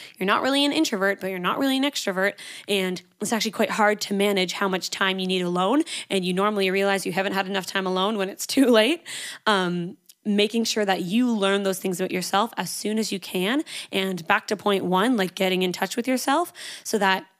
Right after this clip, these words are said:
you're able to be ready to have those conversations and make those connections and go to a coffee and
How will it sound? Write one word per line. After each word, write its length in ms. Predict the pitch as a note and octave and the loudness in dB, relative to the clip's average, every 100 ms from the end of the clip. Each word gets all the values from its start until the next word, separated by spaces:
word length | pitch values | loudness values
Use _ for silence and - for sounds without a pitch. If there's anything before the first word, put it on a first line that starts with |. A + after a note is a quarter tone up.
| - | 0
you're 140 | B3 | 2
able 220 | B3 C4+ | 2 2
to 60 | C4+ | 2
be 100 | C#4+ | 4
ready 420 | C4 C#4+ C4+ F#3 | 4 4 4 2
to 120 | F#3 | -2
have 300 | G3+ A3 A#3 | -4 -2 0
those 160 | A#3 A#3 | 0 0
conversations 720 | - A#3+ A3 A3+ C4 A#3 A3 | 0 -2 0 0 0 0 -2
and 80 | G#3+ | 0
make 160 | A3+ A3+ | 0 0
those 160 | B3 | -2
connections 580 | - A3+ B3+ - G#3 G#3 - - - | -2 -4 -2 -2 -4 -4 -10 -16 -8
and 320 | G#3 G#3 G3+ - - _ | -2 -2 -2 -8 -18 _
go 220 | A#3+ B3+ | 6 6
to 100 | B3+ | 6
a 60 | A#3+ | 4
coffee 580 | - B3 A3+ F#3+ F#3+ | 2 0 2 2 2
and 280 | G3+ G3 F#3+ | 2 0 0